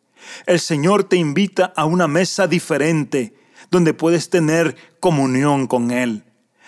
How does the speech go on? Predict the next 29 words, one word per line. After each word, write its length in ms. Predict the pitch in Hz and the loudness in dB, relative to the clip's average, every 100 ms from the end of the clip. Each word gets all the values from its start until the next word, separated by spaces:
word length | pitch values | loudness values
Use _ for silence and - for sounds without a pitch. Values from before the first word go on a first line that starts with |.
| - | -6
donde 460 | 160 180 151 160 - | 0 0 2 -2 -2
Él 260 | 180 196 170 | 0 0 2
te 80 | 190 | 0
ofrece 580 | 139 - 180 156 - | 0 -2 -2 -2 -4
perdón 680 | 170 180 156 127 170 180 196 | -2 0 0 0 2 2 0
y 120 | 202 175 | 0 0
vida 300 | 151 175 160 | 2 2 2
eterna. 640 | - 151 139 131 113 - _ _ _ _ _ _ _ - | 0 -2 -2 -4 -8 -14 _ _ _ _ _ _ _ -6
En 180 | 147 143 | -2 0
esa 340 | 175 - 165 | 0 0 -2
mesa 440 | 143 165 160 175 | 0 0 0 -2
de 160 | 147 143 | -2 -2
vida, 420 | 139 170 170 165 - - - | 0 0 0 0 -6 -10 0
el 140 | 175 | 0
Señor 380 | - 160 175 170 | 0 0 2 0
tiene 300 | - 180 175 | 0 2 2
un 140 | 170 | 2
lugar 400 | 160 143 151 151 | 4 4 2 0
para 300 | - 131 120 | 0 0 0
ti. 240 | 127 117 - _ _ _ _ _ _ _ _ - | -2 -4 -6 _ _ _ _ _ _ _ _ -2
No 220 | 170 190 | 0 0
tienes 320 | 202 208 - | 2 0 2
que 100 | 202 | 0
tratar 400 | 190 175 185 190 | 2 2 2 2
de 120 | 185 | 0
cambiar 520 | 185 160 151 175 180 | 0 -2 0 0 0
por 160 | 165 139 | -2 -4
ti 140 | 123 | -2
mismo. 560 | 127 127 117 120 113 - | -2 -2 -4 -6 -8 -10